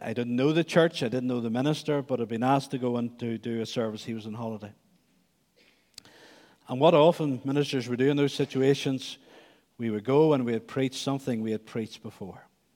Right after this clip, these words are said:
But the whole time I was on holiday, I had no peace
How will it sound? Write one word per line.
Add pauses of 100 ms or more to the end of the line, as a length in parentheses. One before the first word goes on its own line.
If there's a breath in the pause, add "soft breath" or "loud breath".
(1500 soft breath)
But
the
whole
time
I
was
on
holiday,
I
had
no
peace